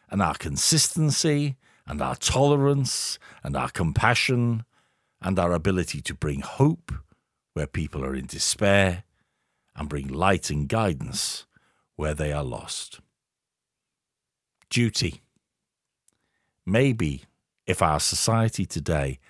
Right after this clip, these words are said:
has lost sight of it, there's a renewed responsibility on those of us who have an example of loving duty, sacrificing all for us, to show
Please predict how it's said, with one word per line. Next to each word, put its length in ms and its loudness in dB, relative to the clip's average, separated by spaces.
has 260 -2
lost 220 -2
sight 340 0
of 100 -10
it, 260 -12
there's 260 2
a 100 0
renewed 680 2
responsibility 1200 -2
on 220 -2
those 340 4
of 100 -4
us 220 -2
who 160 0
have 240 0
an 120 0
example 880 0
of 160 -4
loving 680 2
duty, 640 -2
sacrificing 1120 -2
all 380 4
for 260 -8
us, 360 -10
to 100 -6
show 400 0